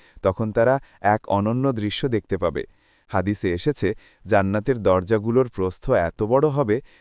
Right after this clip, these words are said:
যে মক্কা ও হিমইয়ারের মধ্যে দূরত্ব যতখানি, ততখানি বিস্তৃত হবে প্রতিটি দরজা। অথচ এত বেশি জান্নাতবাসী সেখানে প্রবেশ করবে যে ভিড়ও লক্ষ্য করা যাবে।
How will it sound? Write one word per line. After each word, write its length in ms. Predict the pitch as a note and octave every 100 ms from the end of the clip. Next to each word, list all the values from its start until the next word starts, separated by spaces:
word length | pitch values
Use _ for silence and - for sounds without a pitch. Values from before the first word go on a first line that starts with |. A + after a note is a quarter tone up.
| _
যে 120 | G#2+
মক্কা 520 | F2+ F2+ - - C3+
ও 120 | D#3 A#2+
হিমইয়ারের 680 | F2+ G2 A2 A#2+ B2 C3
মধ্যে 360 | B2 A#2+ G#2 B2
দূরত্ব 420 | G2 F#2+ F#2+ A#2+
যতখানি, 580 | F#2+ E2 G2 - A2 E3 - _ -
ততখানি 500 | F#2 F#2 C#3 D#3+ F#3
বিস্তৃত 460 | B2+ F#2+ - G#2 G2
হবে 300 | G2 A#2 G3
প্রতিটি 480 | - G#2 F3+ D#3+
দরজা। 400 | G2 E2 D#2 C#2 - _ _ _ _
অথচ 320 | - B2+ F#3+ A#2+ C3+ - _ -
এত 240 | F2+ C#3+
বেশি 280 | D3 E3 G3+
জান্নাতবাসী 640 | D#3+ D3 D3+ C#3+ D#3 E3+
সেখানে 340 | - D3 D3 D3
প্রবেশ 360 | C3+ C3 D3+
করবে 360 | - C3 F#2+ B2+ - _ -
যে 120 | A#2+
ভিড়ও 400 | F2+ F#2+ A#2 E3+
লক্ষ্য 320 | C#3+ - -
করা 220 | F#2+ E2+
যাবে। 280 | E2 E2 D#2